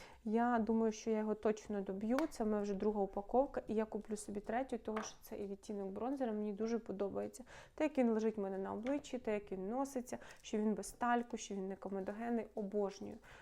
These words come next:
Саме Balm Desert один з моїх самих улюблених бронзерів і відтінків бронзерів. Так, пудра, а, Poreless від Catrice. Її вже дуже маленько закінчилася. Я надіюся, що до наступного Project Pen я її закінчу.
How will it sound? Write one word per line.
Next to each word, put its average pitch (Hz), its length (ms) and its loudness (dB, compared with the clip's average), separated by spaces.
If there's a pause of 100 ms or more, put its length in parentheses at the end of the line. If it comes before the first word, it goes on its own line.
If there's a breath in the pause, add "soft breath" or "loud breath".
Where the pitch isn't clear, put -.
(100)
Саме 226 420 2
Balm 190 420 0
Desert 226 400 -2
один 214 260 0
з - 60 -8
моїх 202 160 -4
самих 208 420 -2
улюблених 196 560 -2
бронзерів 226 480 0
і 226 60 0
відтінків 208 520 -2 (300)
бронзерів. 196 460 -4 (760 loud breath)
Так, - 300 2 (120)
пудра, 302 580 6
а, 240 180 4 (160)
Poreless 277 580 2
від 214 280 0 (300)
Catrice. 220 800 0
Її 208 260 2
вже 202 440 0 (360)
дуже 196 280 0
маленько 190 480 0
закінчилася. 269 840 0
Я 220 120 2
надіюся, 202 420 -2
що - 140 -8
до 208 100 0
наступного 208 500 -2
Project - 260 -10 (120)
Pen 196 280 0
я 196 100 0
її 202 160 0
закінчу. 247 520 -4